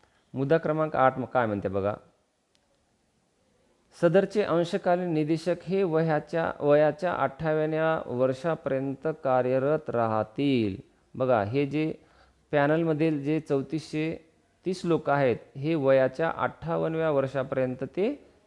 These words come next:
शाळेत राहू शकतात, कार्यरत राहू शकतात. बघा, हा इम्पॉर्टंट मुद्दा आहे मित्रांनो, कारण ह्या मुद्द्यामध्ये तुम्हाला कायम करण्यासंदर्भात तो मुद्दा लागू होतो.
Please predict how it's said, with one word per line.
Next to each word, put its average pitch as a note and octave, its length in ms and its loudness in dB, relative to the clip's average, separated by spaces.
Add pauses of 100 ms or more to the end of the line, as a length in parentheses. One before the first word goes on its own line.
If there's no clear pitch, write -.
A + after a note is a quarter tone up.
(160)
शाळेत C#3+ 360 2
राहू A#2+ 280 0
शकतात, G#2+ 520 -2 (500)
कार्यरत C3+ 440 2
राहू B2+ 280 0
शकतात. G#2 580 -2 (800)
बघा, A2 180 -4
हा A#2 260 0
इम्पॉर्टंट C3+ 580 0
मुद्दा A#2+ 260 -2
आहे A2+ 120 0
मित्रांनो, G2+ 520 -6 (320)
कारण G#2 280 -2
ह्या B2+ 200 -2
मुद्द्यामध्ये A2 800 0 (500)
तुम्हाला A2 360 2
कायम A2 460 -2
करण्यासंदर्भात G#2 880 -2 (420)
तो A2 60 -6
मुद्दा G#2+ 400 -2 (460)
लागू G2+ 440 0
होतो. F#2+ 540 -6